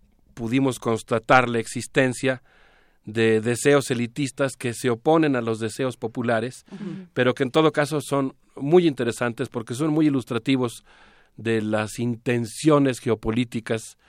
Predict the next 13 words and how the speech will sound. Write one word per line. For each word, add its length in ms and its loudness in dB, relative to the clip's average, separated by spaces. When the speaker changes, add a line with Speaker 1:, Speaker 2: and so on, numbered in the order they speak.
Speaker 1:
de 140 -2
las 180 -4
potencias 680 -2
emergentes. 680 -4
Y 80 -10
quisiera 340 2
comenzar 480 2
con 260 0
Xi 180 0
Jinping, 480 2
Speaker 2:
China. 160 -12
Speaker 1:
quien, 560 0
eh, 140 -14